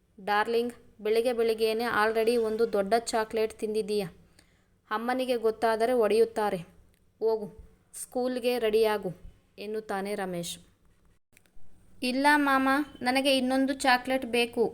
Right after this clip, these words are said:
ಕೊಡು" ಎಂದು ಹಠ ಹಿಡಿಯುತ್ತಾಳೆ ಮನ್ವಿ. "ಕೊಡಲ್ಲ, ಕೊಡಲ್ಲ, ಕೊಡಲ್ಲ, ಇವತ್ತಿಗೆ ಇಷ್ಟು ಸಾಕು, ಹೋಗು" ಎನ್ನುತ್ತಾನೆ ರಮೇಶ್. "ನನ್ನ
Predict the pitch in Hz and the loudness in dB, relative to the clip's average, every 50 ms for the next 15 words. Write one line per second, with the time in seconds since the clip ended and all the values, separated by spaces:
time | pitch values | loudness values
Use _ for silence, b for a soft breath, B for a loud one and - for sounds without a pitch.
0 | - - - - _ - 262 247 226 269 247 196 - - - - _ _ _ _ | -6 -20 -20 -20 _ -10 -8 -4 -4 -4 -4 -4 -8 -12 -20 -20 _ _ _ _
1 | _ _ - 220 226 233 233 254 240 - - 214 208 240 247 247 240 226 233 233 | _ _ -10 -8 -8 -6 -6 -6 -4 -2 -2 -2 0 0 0 0 0 -2 -4 -6
2 | 233 - 226 214 214 214 226 226 214 202 208 196 196 - - - - - _ _ | -4 -4 -2 -2 0 0 -2 -2 -2 -4 -4 -4 -6 -8 -10 -16 -20 -20 _ _
3 | b b b b b b - _ - 254 247 240 254 262 262 262 269 262 262 - | b b b b b b -20 _ -4 -2 0 0 2 2 4 4 2 2 0 -2
4 | 233 220 226 233 233 247 247 - 233 208 196 196 180 - - - _ _ 226 233 | 0 2 2 2 2 0 0 -2 -2 -2 0 -2 -2 -4 -8 -20 _ _ -6 -4
5 | 262 269 294 269 269 262 247 - - - 262 262 - 247 214 208 214 - - - | -2 -2 -2 -2 -2 -2 -2 -4 -4 -4 -6 -2 0 0 0 0 -2 -6 -8 -8
6 | - - - 220 233 240 226 202 160 - - - - - - - 220 220 226 220 | -10 -8 -2 0 0 0 0 -4 -10 -10 -16 -20 -20 -20 -14 -10 -8 -6 -6 -6
7 | 220 220 202 190 190 202 220 220 208 185 185 180 180 175 175 - - - - b | -6 -4 -4 -2 -2 -2 -4 -2 -2 -4 -4 -4 -6 -6 -8 -10 -14 -18 -20 b
8 | b b b b b b b b b b - - 233 233 240 262 | b b b b b b b b b b -10 -6 -4 -2 0 0